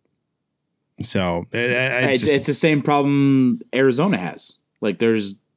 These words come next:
Speaker 2: there's, the fan base isn't where their arena was.
Speaker 1: Yeah, it was in, what, Glendale?
Speaker 2: Yeah.
Speaker 1: Yeah, it's,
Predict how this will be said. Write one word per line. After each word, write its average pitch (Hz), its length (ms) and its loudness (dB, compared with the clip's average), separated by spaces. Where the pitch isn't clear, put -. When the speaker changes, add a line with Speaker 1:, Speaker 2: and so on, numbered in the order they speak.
Speaker 2:
there's, 113 240 0
the - 80 -10
fan 131 220 -2
base 113 220 0
isn't 110 340 -2
where 104 160 0
their 92 280 -2
arena 101 320 0
was. - 380 -10
Speaker 1:
Yeah, 117 60 -4
it - 20 -2
was 95 120 -4
in, 87 220 -4
what, 101 220 -6
Glendale? 110 480 -2
Speaker 2:
Yeah. 95 220 -2
Speaker 1:
Yeah, 90 120 -6
it's, - 180 -6